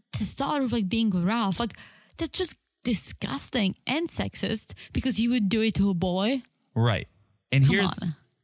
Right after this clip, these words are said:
Speaker 2: and let's just get real for a second, 'cause why not? He should see a,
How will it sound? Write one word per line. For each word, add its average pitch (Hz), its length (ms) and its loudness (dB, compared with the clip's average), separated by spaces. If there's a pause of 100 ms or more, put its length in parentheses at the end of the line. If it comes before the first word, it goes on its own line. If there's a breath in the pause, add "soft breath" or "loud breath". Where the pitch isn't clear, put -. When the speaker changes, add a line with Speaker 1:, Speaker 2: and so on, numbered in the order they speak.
(160)
Speaker 2:
and 127 300 2 (100)
let's 113 240 2
just 104 160 2
get 90 120 2
real 95 200 4
for 90 140 0
a 90 60 2
second, 92 400 0
'cause 85 360 -2 (800)
why 98 200 2
not? 113 300 2 (2000 soft breath)
He 175 180 2
should 185 200 0
see 160 180 4
a, 143 60 4